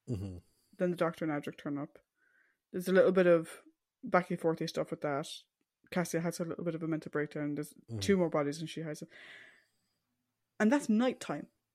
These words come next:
Speaker 1: Mm-hmm.
Speaker 2: And then he takes the Doctor and Adric back to his place for breakfast.
Speaker 1: Hmm.
Speaker 2: And Cassie doesn't join them. Do you know? And I think it's more my thing of, like,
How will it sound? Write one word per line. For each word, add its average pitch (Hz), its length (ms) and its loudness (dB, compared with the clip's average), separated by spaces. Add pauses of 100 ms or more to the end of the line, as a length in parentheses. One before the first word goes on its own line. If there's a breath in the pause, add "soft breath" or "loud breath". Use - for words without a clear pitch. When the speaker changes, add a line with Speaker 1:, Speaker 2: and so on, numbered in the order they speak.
(340)
Speaker 1:
Mm-hmm. 101 220 -6 (1120)
Speaker 2:
And 214 140 4
then 254 160 6
he 262 100 4
takes 214 320 2 (100)
the 220 120 -4
Doctor 190 600 0
and 175 260 -2
Adric 175 380 -4
back 175 220 -4
to 190 80 -4
his 175 240 -4
place 165 320 -4 (220)
for 208 120 0
breakfast. - 800 -4 (460)
Speaker 1:
Hmm. 95 240 -8 (1040)
Speaker 2:
And 202 240 4
Cassie 226 260 2
doesn't 190 300 2
join 160 240 0
them. 139 140 -2 (1300)
Do 196 140 2
you 190 60 6
know? 165 140 6 (100)
And 175 140 0
I 185 60 4
think 247 140 6
it's 226 120 2
more 196 160 -2
my 185 120 2
thing 185 140 -2
of, 156 100 -4
like, 165 220 -6